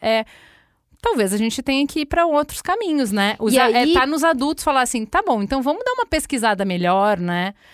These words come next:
Speaker 1: Tá, às vezes é, "Ah, então tá bom, então essas crianças, essas duas aqui não podem ficar juntas,
Speaker 2: É
Speaker 1: vão ficar
Speaker 2: isso.
Speaker 1: perto
Speaker 2: Sabe
Speaker 1: de
Speaker 2: esse,
Speaker 1: outras
Speaker 2: sabe essa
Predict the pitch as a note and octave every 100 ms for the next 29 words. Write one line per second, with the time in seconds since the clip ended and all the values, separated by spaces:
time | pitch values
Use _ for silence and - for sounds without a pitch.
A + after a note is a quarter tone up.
0 | - - _ - A3+ G#3+ G#3+ G#3+ C4+ D#4+
1 | B3+ A#3+ G#3+ B3 A3+ D4+ E4 G4 B3 G3+
2 | F#3+ - A#3 C4 A#3 A3+ A3+ C4 - C#4
3 | A#3 A#3 G#3+ F#3 G#3+ A#3 D4 A#3+ A#3+ A3+
4 | G#3+ A3 G#3 G#3 G3+ - F#3+ F#3 G#3 B3
5 | C4 C4+ C#4+ C#4 C4 G#3+ G#3 - A3 D#4
6 | G#4 D#4 - G#3+ - G3 A3 B3+